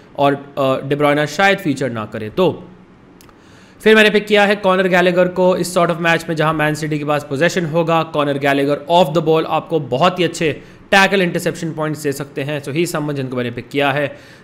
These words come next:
जेरेमी डोकू ने दोस्तों गेम चेंज करा था Man City के लिए against Real Madrid in the second half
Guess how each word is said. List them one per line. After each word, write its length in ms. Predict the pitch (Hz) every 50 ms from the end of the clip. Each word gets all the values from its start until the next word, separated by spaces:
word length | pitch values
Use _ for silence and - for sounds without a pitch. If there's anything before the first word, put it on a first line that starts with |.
| -
जेरेमी 280 | 143 185 208 214 214 214
डोकू 280 | 202 208 196 202 208 202
ने 100 | 202 196
दोस्तों 400 | 190 190 180 185 196 185 180 151
गेम 240 | 175 185 190 196
चेंज 280 | 190 190 180 180 185 180
करा 200 | 185 185 175 175
था 180 | - 165 170 165
Man 200 | 160 160 156 -
City 160 | 160 165 160
के 120 | 151 160
लिए 140 | 165 165 165
against 400 | - 147 143 160 170 175 175 156
Real 220 | 156 147 151 147 151
Madrid 380 | 143 143 151 156 151 151 156
in 200 | 160 151 151 147
the 120 | 147 143 -
second 280 | 135 - 143 131 131
half 200 | 135 143 147 143